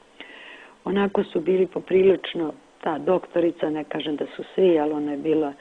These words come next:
prilično surova, gruba i tako dalje. E, došli smo na neku kliniku, e, upućena je na o-, odeljenje za pluća, e, u bolnicu.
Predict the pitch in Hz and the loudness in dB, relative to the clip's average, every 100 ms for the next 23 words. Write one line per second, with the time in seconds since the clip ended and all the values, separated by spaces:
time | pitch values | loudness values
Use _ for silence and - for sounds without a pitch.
0 | - - _ - 185 170 - 170 160 151 | -20 -20 _ 2 2 2 -4 -6 -4 -6
1 | 151 147 - - 202 185 165 156 147 156 | -10 -18 -4 4 6 8 6 2 0 0
2 | 165 160 151 160 151 - - - 156 175 | 2 0 -2 -4 -4 -10 -16 -10 -4 -2
3 | 185 175 - - - - - - - - | 0 -2 -4 -16 -20 -20 -18 -16 -18 -20
4 | _ - 175 175 160 160 151 165 220 208 | _ -8 -4 -4 -4 -4 -2 2 2 0
5 | - 208 - 190 185 185 180 - 170 - | -4 -6 -4 -6 -4 -4 -6 -6 -8 -6
6 | 185 190 180 165 - 170 160 - _ _ | -2 0 0 -6 -4 -4 -4 -8 _ _
7 | _ _ _ _ _ - - _ _ - | _ _ _ _ _ -20 -20 _ _ -10
8 | 175 170 170 - - 208 - 202 - 185 | -4 -2 -4 -6 -2 -2 2 0 2 0
9 | 180 170 170 170 165 165 165 160 165 170 | 0 -2 -2 0 2 2 2 0 -2 -4
10 | - 185 180 - - - - - - - | -8 -12 -14 -14 -10 -10 -10 -14 -20 -10
11 | - 165 175 175 180 180 151 160 156 - | -6 -2 0 2 0 0 -2 -4 -4 2
12 | 185 202 208 - 202 180 160 - - - | 4 4 2 0 0 0 -2 -14 -20 -20
13 | - - - 160 160 147 175 180 185 175 | -18 -16 -10 -6 -6 2 4 4 4 -2
14 | - - - 151 | -4 -8 -4 -4